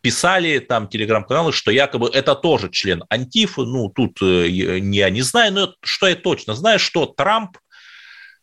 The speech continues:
определил Антифу в прошлом году как террористическую организацию.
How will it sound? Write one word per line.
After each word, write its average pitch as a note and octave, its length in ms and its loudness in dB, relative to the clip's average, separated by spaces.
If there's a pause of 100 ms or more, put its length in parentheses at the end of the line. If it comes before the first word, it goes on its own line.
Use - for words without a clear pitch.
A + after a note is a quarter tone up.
(380)
определил D3+ 960 0
Антифу C3+ 760 -2
в - 60 -16
прошлом A2 380 -2
году A2 440 0
как - 320 -2
террористическую D#3 640 -2
организацию. A#2 800 -2